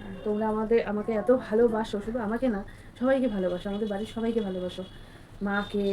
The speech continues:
দিদিভাইকে, বিকিকে, বাবাকে, দিদি, এই দিদিদের, টুনিদের, তারপরে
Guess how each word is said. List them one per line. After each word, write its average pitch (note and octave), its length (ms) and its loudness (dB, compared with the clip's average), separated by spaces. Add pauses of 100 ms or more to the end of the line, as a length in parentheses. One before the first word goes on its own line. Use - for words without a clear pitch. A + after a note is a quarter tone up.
(520)
দিদিভাইকে, G3 600 0 (420)
বিকিকে, G#3 460 2 (320)
বাবাকে, G3+ 560 0 (760)
দিদি, A3 400 2 (160)
এই G#3+ 120 8 (200)
দিদিদের, A3 460 6 (280)
টুনিদের, G#3 460 4 (540)
তারপরে F3+ 460 -2